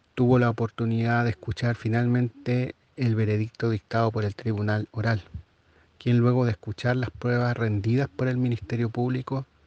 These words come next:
destacándose entre ellas los testimonios de los funcionarios de la Brigada de Homicidio,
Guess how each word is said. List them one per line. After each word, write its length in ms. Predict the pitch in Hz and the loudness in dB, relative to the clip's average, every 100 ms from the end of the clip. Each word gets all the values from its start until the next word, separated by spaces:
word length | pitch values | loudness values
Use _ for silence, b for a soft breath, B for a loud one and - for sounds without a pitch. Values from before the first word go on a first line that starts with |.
| b b b - | b b b -8
destacándose 920 | 113 117 113 117 110 - 113 110 - | -4 -2 0 0 0 0 0 0 -2
entre 440 | 117 107 110 113 | -2 -2 0 2
ellas 380 | 117 113 104 - - | 2 0 -2 -8 -18
los 160 | - 101 | -8 -8
testimonios 560 | - 107 107 110 110 110 | -6 -6 -2 0 0 0
de 80 | |
los 120 | 101 95 | 0 -2
funcionarios 680 | 110 101 107 101 110 123 | -4 -4 -2 0 0 0
de 80 | 120 | 0
la 120 | 117 | -2
Brigada 440 | 120 113 117 117 113 | -2 -2 -2 -2 -2
de 60 | |
Homicidio, 680 | 110 110 - - 120 120 117 | -2 -4 -4 0 0 0 -4